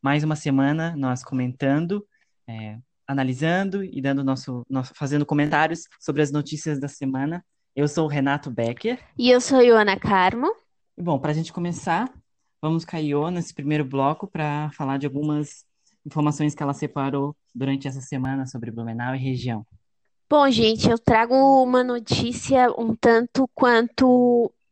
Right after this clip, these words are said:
Speaker 2: não vou dizer interessante, né, mas importante, preocupante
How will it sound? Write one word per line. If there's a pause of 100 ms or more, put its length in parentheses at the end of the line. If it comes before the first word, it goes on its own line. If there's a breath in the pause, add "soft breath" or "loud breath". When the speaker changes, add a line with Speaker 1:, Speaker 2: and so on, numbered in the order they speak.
(240)
Speaker 2:
não
vou
dizer
interessante,
né,
mas
importante,
preocupante